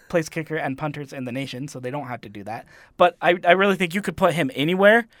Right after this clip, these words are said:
and he would be good. Um, so that, that's a little bit of a moot point to me. What I think Francis Bernard brings to this linebacker core is fierceness, is physicality, is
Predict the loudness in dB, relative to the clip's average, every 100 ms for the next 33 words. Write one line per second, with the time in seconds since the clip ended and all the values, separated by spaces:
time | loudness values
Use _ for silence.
0 | _ _ 0 0 4 4 4 0 -6 -6
1 | -8 _ _ _ _ _ _ 2 4 4
2 | 0 -8 _ -14 4 6 6 2 -4 2
3 | 4 2 0 0 2 6 6 6 0 -2
4 | -6 -6 -12 -10 -14 -14 _ _ 2 4
5 | 4 -2 2 2 2 -4 -4 0 -2 0
6 | -4 -4 -6 -10 -6 -6 -2 -4 -4 -8
7 | -6 -6 -6 -12 -14 -12 -8 -6 -4 -6
8 | -6 -20 _ _ _ -20 -14 -12 -12 -2
9 | 2 4 2 -2 -4 _ _ -8 -6 -6
10 | -8